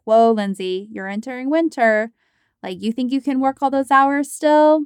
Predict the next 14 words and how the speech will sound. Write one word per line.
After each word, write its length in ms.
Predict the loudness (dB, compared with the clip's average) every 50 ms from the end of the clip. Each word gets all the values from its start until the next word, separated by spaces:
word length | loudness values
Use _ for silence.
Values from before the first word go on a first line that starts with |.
| -6 -12 -14
Nope, 460 | -12 -10 -6 -4 -2 -2 -2 -2 -4 -8
not 280 | -8 -8 -8 -8 -8
gonna 180 | -8 -6 -6 -6
happen." 960 | -6 -6 -6 -6 -6 -8 _ -6 -4 -2 0 0 0 0 0 2 2 2 2 0
<laughs> 380 | _ _ _ _ -18 -10 -6
I'm 140 | -6 -4 -4
just, 280 | -4 -6 -6 -8 -10 -14 -10
I'm 200 | -8 -8 -8 -10 -14 -14
wanting 380 | -12 -10 -8 -6 -6 -6 -6 -6
to 100 | -6 -6
sleep 400 | -8 -8 -12 -10 -10 -10 -10 -14
so 360 | -18 -16 -6 0 0 2 2
much 300 | 2 0 -2 -4 -6 -6
more. 460 | 0 2 4 4 4 2 0 -2 -6